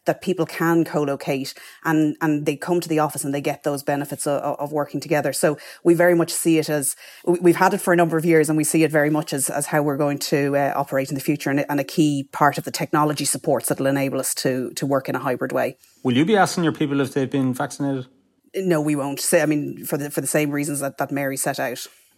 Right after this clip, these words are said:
Speaker 2: Okay, and if you discover that somebody hasn't been vaccinated or if they volunteer the information, um, to you, what do you do with that information? Do you simply ignore it, or do you try and have a, a conversation with that person, or h-, how do you approach it?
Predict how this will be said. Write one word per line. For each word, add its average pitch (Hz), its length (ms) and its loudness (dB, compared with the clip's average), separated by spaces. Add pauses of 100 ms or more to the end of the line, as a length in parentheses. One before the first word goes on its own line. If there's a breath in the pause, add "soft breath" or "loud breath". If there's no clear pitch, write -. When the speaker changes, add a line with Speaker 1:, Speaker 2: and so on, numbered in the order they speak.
Speaker 2:
Okay, 113 320 -6
and 131 180 0
if 143 160 2
you 143 440 4
discover 247 360 2
that 160 140 0
somebody 110 320 2
hasn't 107 260 -2
been 104 260 0
vaccinated 104 560 -2
or 104 140 0
if 92 100 -4
they 110 100 0
volunteer 120 440 4
the 123 140 2
information, 110 840 -4
um, 98 280 -10
to - 140 -6
you, 208 600 -4
what 269 120 -4
do 240 80 -6
you 233 40 0
do 214 160 2
with 196 80 2
that 143 160 4
information? 113 560 -2
Do 117 60 -4
you 113 80 -2
simply 127 540 -2 (200)
ignore 117 340 -2
it, - 300 -4
or 127 380 4
do - 580 -20
you 101 60 -8
try 120 180 -4
and 113 80 -2
have 117 140 0
a, 113 200 0
a 110 60 -8
conversation 135 580 0
with 170 80 0
that 165 220 0
person, 165 520 2
or 139 200 2
h-, - 160 -4
how 208 160 -2
do 180 80 -2
you 139 80 2
approach 110 320 -6
it? - 80 -20